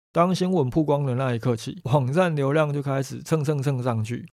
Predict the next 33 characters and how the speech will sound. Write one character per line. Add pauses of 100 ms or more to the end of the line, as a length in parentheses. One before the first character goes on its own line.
(140)
甚
至
还
能
够
吸
收
到
一
些
过
去
他
们
不
管
怎
么
投
广
告
都
没
有
办
法
吸
收
到
的
消
费
者。